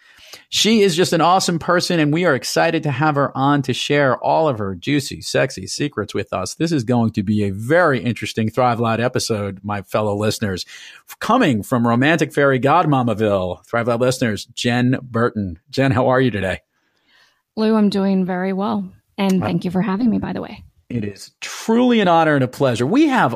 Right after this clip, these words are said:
Speaker 1: all different types of guests on the show. We have people that cover the realm from entrepreneurial, very serious businesses to coaches and life coaches and,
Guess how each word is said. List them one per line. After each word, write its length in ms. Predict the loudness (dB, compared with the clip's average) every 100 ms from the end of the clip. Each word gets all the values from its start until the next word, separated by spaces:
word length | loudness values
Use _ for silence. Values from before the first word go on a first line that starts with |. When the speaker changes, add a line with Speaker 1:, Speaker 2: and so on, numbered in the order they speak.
| -2
Speaker 1:
all 220 | 0 2
different 300 | 0 -4 -4
types 180 | -4 -6
of 100 | -10
guests 260 | -10 -10
on 100 | -14
the 80 | -14
show. 200 | -12 -10
We 120 | -2 0
have 200 | 0 0
people 240 | -2 0
that 140 | -2 -2
cover 340 | -2 -2 -2
the 220 | 0 -2
realm 320 | 0 -2 -6
from 260 | -6 -4 -4 -6 -18 _
entrepreneurial, 720 | -2 -2 -2 -2 2 2 0
very 240 | 0 0 0
serious 540 | -2 -2 0 2 0
businesses 680 | 0 0 0 -2 0 0 0
to 240 | -4 -6 -6 -14 _
coaches 420 | -2 0 0 -2
and 100 | -2
life 200 | -2 -2
coaches 440 | 0 -2 -2 -4 -4
and, 260 | -4 -4